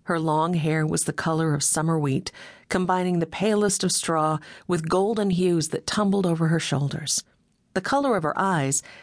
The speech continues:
somewhere between blue and green, changed with her moods,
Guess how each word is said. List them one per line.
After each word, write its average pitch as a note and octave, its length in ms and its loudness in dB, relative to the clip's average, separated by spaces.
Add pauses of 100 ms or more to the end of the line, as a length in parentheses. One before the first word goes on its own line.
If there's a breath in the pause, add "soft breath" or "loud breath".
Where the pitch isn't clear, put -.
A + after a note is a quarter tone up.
somewhere F3+ 420 0
between C#3 380 0
blue E3 240 2
and C3 160 2
green, C#3+ 500 0 (140)
changed F#3+ 460 0
with B2+ 100 0
her B2 100 2
moods, C#3 480 0